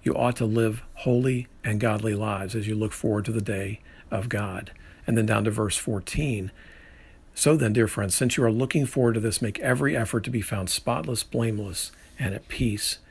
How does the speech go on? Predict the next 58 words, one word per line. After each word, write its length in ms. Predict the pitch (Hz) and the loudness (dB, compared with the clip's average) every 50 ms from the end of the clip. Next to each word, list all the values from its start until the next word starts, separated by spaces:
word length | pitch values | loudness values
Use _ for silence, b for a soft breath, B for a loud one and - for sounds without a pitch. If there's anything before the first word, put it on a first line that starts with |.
| b b b | b b b
with 200 | - 101 87 - | -4 -4 -2 -2
him." 300 | - 110 95 - 110 101 - - - - - - - - - - | -4 -4 -4 -6 -10 -12 -16 -18 -20 -20 -20 -20 -20 -18 -4 -2
Lord, 220 | 139 127 113 95 | 2 2 2 2
help 280 | - - 165 165 151 - | 2 2 2 2 2 2
us 200 | 117 107 - - | 0 0 0 -2
focus 540 | - - 131 120 117 - 110 95 - - - | -2 0 0 0 0 0 -4 -4 -2 -2 -4
on 380 | - 113 107 104 104 107 110 | -4 -4 -6 -4 -4 -4 -2
what 240 | 110 123 120 123 - | 0 2 2 0 0
you 220 | - 135 127 123 117 | -2 0 2 2 2
want 260 | 113 117 113 110 110 | 2 0 -2 -4 -4
from 240 | - - 113 110 107 | -4 -2 -2 -2 -2
us 360 | 101 98 92 - - - - - | -2 -2 -2 -2 -2 -2 -4 -6
and 140 | - 90 | -8 -6
for 260 | - - - 113 110 101 | -4 -2 -2 0 0 -2
us 120 | 98 - - | -4 -6 -2
in 220 | - 147 139 135 131 | 0 2 2 4 2
the 80 | 127 | 2
book 200 | 120 117 104 - | 2 0 0 0
of 100 | 113 104 | 0 0
Revelation. 640 | 110 110 104 101 104 110 110 - - 170 135 120 - B B B B B B | 0 0 0 0 -2 -2 -2 -2 -4 -4 -6 -8 -10 B B B B B B
We 100 | - 120 | 2 2
don't 260 | 113 - 139 127 - - | 4 4 2 2 2 2
want 140 | 135 131 | 0 0
to 60 | 127 123 | 2 2
be 100 | 127 120 | 2 2
distracted. 640 | 117 113 - - - 120 113 107 - - - - | 2 0 -2 0 0 0 0 0 -4 -6 -6 -2
We 120 | 127 120 | 0 2
want 280 | 120 120 117 120 123 120 | 2 2 2 0 0 -2
to 120 | - 123 | -2 -2
understand 680 | - 123 123 123 117 110 - - 117 113 110 101 101 95 B B B B B B B B | 0 0 0 0 2 0 0 0 0 0 -2 -2 -4 -6 B B B B B B B B
how 120 | - 113 | 0 2
to 80 | 113 110 | 4 4
read 160 | 113 107 110 | 4 4 4
this 180 | 110 95 - | 2 0 0
difficult 520 | - - 113 - - - - - 113 - - | 2 0 -2 -2 -2 -6 -4 -4 -4 -2 -2
literature 340 | 101 101 104 - - - - | -4 -4 -4 -4 -4 -6 -6
type. 280 | - 127 - 123 - - - - | -4 -4 -4 -6 -6 -10 -8 -4
Lord, 220 | - - 107 101 - - | -4 -4 -4 -6 -2 0
be 160 | 127 131 143 | 2 2 4
with 260 | 143 127 120 - - | 2 0 0 0 -2
us 320 | 110 101 95 - - - B B B B B B B B B B B B - | -4 -4 -2 -2 -4 -4 B B B B B B B B B B B B -2
as 120 | - 110 | 0 2
we 120 | 117 107 101 | 2 2 2
do 180 | 107 107 95 | 2 -2 -2
that, 260 | 92 101 113 113 - | -2 -4 -4 -4 -4
and 160 | - 120 113 113 | -2 -2 2 2
be 120 | 127 131 | 4 4
with 120 | 123 113 | 4 4
us 140 | 120 113 - | 4 2 2
every 340 | - 135 123 120 120 120 117 | 2 2 2 4 6 6 4
day 220 | 110 107 104 104 | 4 2 0 -2
as 120 | 104 104 113 | -2 -2 -2
we 80 | 110 104 | -2 -2
strive 320 | - - 113 110 104 95 | 0 0 0 -2 -2 -2
to 100 | - 117 | -2 -4
walk 320 | 107 104 101 98 - - - | -2 -2 -4 -4 -4 -6 -6
with 220 | - - - - | -6 -6 -6 -6
you. 260 | 160 - - 95 117 | -6 -6 -6 -8 -12